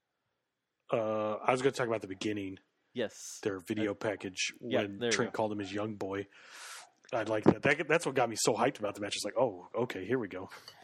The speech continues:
Speaker 2: Yeah, it was really good.
Speaker 1: Tying
Speaker 2: It
Speaker 1: back
Speaker 2: was
Speaker 1: to their F C W days.
Speaker 2: Yeah, it was a you-, it was a, um, I think they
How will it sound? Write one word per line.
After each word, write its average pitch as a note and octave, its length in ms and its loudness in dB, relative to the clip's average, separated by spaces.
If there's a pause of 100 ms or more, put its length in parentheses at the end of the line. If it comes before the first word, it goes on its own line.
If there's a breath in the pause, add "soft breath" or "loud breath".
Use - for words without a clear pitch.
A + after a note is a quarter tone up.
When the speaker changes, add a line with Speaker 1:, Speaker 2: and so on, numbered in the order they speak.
(260 loud breath)
Speaker 2:
Yeah, D3 120 8
it C#3+ 40 8
was A#2+ 120 2
really C#3+ 200 2
good. C#3+ 180 4
Speaker 1:
Tying A#2+ 160 4
Speaker 2:
It A#2 40 2
Speaker 1:
back A#2 120 6
Speaker 2:
was A#2+ 100 0
Speaker 1:
to A#2+ 40 -2
their G2+ 180 -4
F B2 100 2
C B2 160 0
W A2+ 320 2
days. G2+ 340 -4 (720 loud breath)
Speaker 2:
Yeah, D3+ 180 4
it A#2+ 100 4
was B2 220 2
a A#2 520 6
you-, B2 300 -2 (200)
it B2+ 100 -4
was A#2+ 200 0
a, G#2 600 2 (600)
um, F#2 640 -6 (640)
I - 840 -20
think D3 120 -4
they A2+ 200 -2